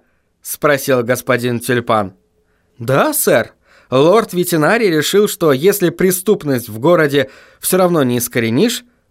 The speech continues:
так её хотя бы стоит организовать». Господин Кноп и господин Тюльпан переглянулись.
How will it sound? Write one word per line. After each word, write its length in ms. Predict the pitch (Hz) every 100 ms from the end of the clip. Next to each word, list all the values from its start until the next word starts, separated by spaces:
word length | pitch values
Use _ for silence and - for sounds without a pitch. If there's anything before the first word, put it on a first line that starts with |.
| _ _
так 240 | 127 120
её 320 | 117 104 117 190
хотя 340 | - - 123
бы 100 | 123
стоит 400 | 117 - 117 110
организовать». 760 | 123 135 147 151 220 247 - - _ _ _ _ _ _ _
Господин 720 | 110 110 131 - 139 135 127
Кноп 400 | 123 127 160 190
и 120 | 139 113
господин 580 | 120 - 123 117 117
Тюльпан 560 | 107 110 104 127 151 147 _ _ _ _ _
переглянулись. 1000 | 123 127 127 131 131 123 107 95 - -